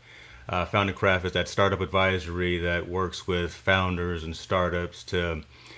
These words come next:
you know, navigate the tools and skills needed for them to succeed.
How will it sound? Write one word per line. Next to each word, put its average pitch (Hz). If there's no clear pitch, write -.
you 131
know, -
navigate 127
the 113
tools 117
and 92
skills 101
needed 98
for 95
them 90
to 85
succeed. 80